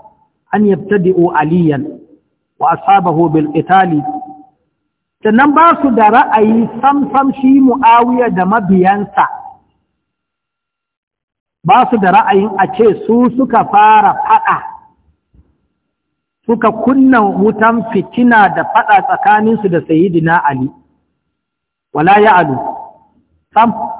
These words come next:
kun san ƴan wanda suka ware ne da suka shiga can munafikan, waɗannan suka shiga nan, wani ne ya harba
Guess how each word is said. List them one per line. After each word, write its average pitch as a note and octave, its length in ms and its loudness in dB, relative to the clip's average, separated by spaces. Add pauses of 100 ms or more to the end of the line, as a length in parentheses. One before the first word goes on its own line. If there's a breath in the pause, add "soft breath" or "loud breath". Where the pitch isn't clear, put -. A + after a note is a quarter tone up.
(180)
kun B3 200 -2
san C4 160 -2
ƴan C4 320 -4
wanda B3+ 320 0
suka A#3 240 -2
ware A3 340 2
ne F#3 300 -2
da F3 160 -4
suka - 240 -4
shiga D#3+ 240 -6
can G#3+ 240 -4
munafikan, E3 640 -4 (420)
waɗannan A3 460 -2
suka G3+ 220 -4
shiga E3+ 260 -4
nan, G#3 160 0
wani G#3+ 220 0
ne G3+ 180 0
ya F3+ 160 4
harba F#3 340 0